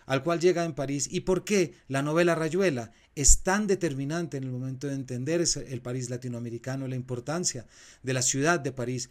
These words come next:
para la cultura latinoamericana y sobre todo la forma como Cortázar llega y lo hace como muy pocos, que es transformar la ciudad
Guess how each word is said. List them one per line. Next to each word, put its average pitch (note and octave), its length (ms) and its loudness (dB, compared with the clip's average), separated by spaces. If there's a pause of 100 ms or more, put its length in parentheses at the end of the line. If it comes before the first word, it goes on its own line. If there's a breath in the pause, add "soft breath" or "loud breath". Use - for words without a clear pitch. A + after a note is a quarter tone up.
(160 soft breath)
para B2+ 160 -2
la B2+ 140 -2
cultura C3+ 340 0
latinoamericana D#3 800 -2
y G3 60 2
sobre G3 340 4
todo G#3 300 2
la D3 140 0
forma D#3 460 -2 (300 loud breath)
como B2+ 240 -6
Cortázar C3+ 480 -4
llega B2+ 300 -6
y A2+ 40 -10
lo A2+ 120 -8
hace - 180 -14
como G#2 260 -16
muy G#3 260 2
pocos, F3+ 580 2 (280 soft breath)
que C3+ 300 -2
es - 180 0 (140)
transformar E3 800 0
la F3 100 4
ciudad C3+ 440 -4